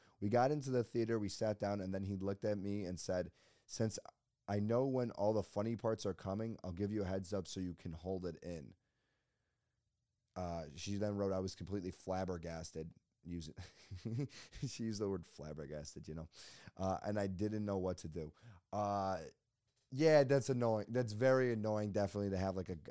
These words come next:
a, someone tell you, like, "I'll, I'll, I'll let you know when the funny parts are." There's times, though, there's times it's acceptable. I guess a movie theater, you're, uh, you're, uh, watching the film, right? You're watching the movie. So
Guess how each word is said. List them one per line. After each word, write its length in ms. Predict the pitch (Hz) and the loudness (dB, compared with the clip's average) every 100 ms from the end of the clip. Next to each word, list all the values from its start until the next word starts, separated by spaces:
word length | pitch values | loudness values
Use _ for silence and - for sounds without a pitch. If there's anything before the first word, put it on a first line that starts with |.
| 92 | -8
a, 60 | 90 78 | -8 -10
someone 320 | - 95 95 | -6 -4 -2
tell 140 | 92 90 | -4 -4
you, 100 | 90 | -2
like, 180 | 85 | -4
"I'll, 60 | 87 | -4
I'll, 360 | 85 76 87 82 - _ | -4 -4 -6 -8 -12 _
I'll 80 | 90 | -6
let 180 | 90 - | -6 -6
you 60 | 95 | -4
know 120 | 90 | -4
when 100 | 90 | -4
the 80 | 82 | -8
funny 280 | 90 87 | -8 -8
parts 300 | 80 85 80 | -6 -6 -6
are." 200 | 85 85 - - _ | -6 -8 -10 -20 _
There's 320 | - 185 202 - | -2 0 -2 -4
times, 540 | - 113 123 131 127 | -8 -6 -4 -6 -2
though, 240 | 131 127 107 | 2 2 2
there's 200 | 156 151 | -2 -2
times 260 | 143 147 151 | -6 -8 -6
it's 120 | 147 | -6
acceptable. 800 | 135 - 120 127 120 120 120 - _ _ _ _ 127 | -4 -2 -2 -2 0 0 0 -4 _ _ _ _ 0
I 60 | |
guess 180 | 175 214 | 0 2
a 60 | 180 | 2
movie 320 | 107 120 127 | 2 0 -2
theater, 320 | - 139 139 | -2 0 2
you're, 300 | 107 113 110 | 4 2 2
uh, 220 | - 95 101 - | 0 -2 -4 0
you're, 180 | 117 107 110 - | 0 0 -4 -6
uh, 120 | 101 | -4
watching 540 | 95 95 95 - 113 98 | 0 2 2 0 -4 -4
the 80 | |
film, 440 | 87 98 98 110 110 | -4 -4 -2 -2 0
right? 200 | 110 113 | 0 0
You're 100 | 104 | -2
watching 320 | 87 90 - | -4 -4 -6
the 80 | 95 | -6
movie. 440 | 90 90 90 107 107 _ _ _ _ | -4 -4 -4 -4 -6 _ _ _ _
So 580 | - - 101 92 87 | -4 0 2 0 -4